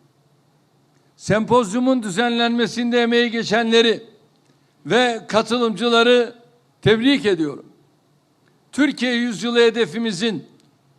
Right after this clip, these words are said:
unsurlarından biri olan yeni anayasayı milletimize kazandırana kadar çalışmayı, gayret etmeyi, mücadeleyi asla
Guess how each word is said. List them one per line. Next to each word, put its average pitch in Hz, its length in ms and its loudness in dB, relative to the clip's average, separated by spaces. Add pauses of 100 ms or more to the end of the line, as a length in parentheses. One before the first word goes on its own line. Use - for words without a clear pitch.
(160)
unsurlarından 233 1160 0
biri 240 160 -2
olan 233 540 2 (260)
yeni 208 340 0
anayasayı 233 760 0 (380)
milletimize 226 720 -2
kazandırana 226 840 0
kadar 214 360 0 (1000)
çalışmayı, 220 880 2 (340)
gayret 233 540 6
etmeyi, 226 600 0 (320)
mücadeleyi 247 1040 2 (440)
asla 262 840 2